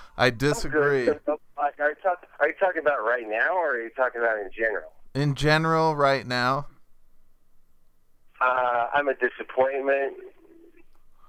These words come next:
Speaker 2: on some level, and I
Speaker 1: <laughs>
Speaker 2: exceed expectations on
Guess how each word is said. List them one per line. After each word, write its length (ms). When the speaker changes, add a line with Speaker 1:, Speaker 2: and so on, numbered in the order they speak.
Speaker 2:
on 360
some 260
level, 640
and 260
I 80
Speaker 1:
<laughs> 100
Speaker 2:
exceed 600
expectations 880
on 320